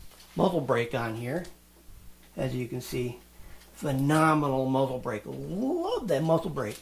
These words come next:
As well as, I got an, another muzzle brake from them as well. And also, normally you had that, you know, the rear pin, you push and pop out. And this has got a little bit different, different style.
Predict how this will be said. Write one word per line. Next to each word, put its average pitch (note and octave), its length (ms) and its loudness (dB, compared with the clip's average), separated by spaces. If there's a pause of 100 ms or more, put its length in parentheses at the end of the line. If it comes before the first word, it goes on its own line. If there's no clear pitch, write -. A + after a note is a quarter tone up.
(680)
As A3 220 0
well B3 340 6
as, C3+ 480 2 (100)
I D3 100 0
got A3 160 8
an, F#3+ 100 4
another D#3+ 480 4
muzzle C#3+ 240 2
brake B2 280 0 (120)
from B2+ 240 -4
them B2 180 -2
as A2 80 -4
well. B2+ 340 4 (400)
And B2+ 600 4 (760)
also, D#3+ 560 0 (1160)
normally G3 320 8
you E3 120 6
had F3+ 140 4
that, E3+ 260 4
you D#3+ 60 0
know, D3+ 160 0
the D#3 160 -4
rear E3+ 180 2
pin, G3 400 6 (300)
you E3 80 -10
push E3+ 380 -2
and C#3 100 -6 (600)
pop F3 260 -4
out. - 220 -2
And A#2 100 -8 (520)
this G3 160 2
has C4+ 100 4
got D4+ 140 6
a D#4 40 2
little D#4+ 160 4
bit D4+ 160 0
different, C4+ 340 0 (240)
different A#3 320 0
style. E3 720 0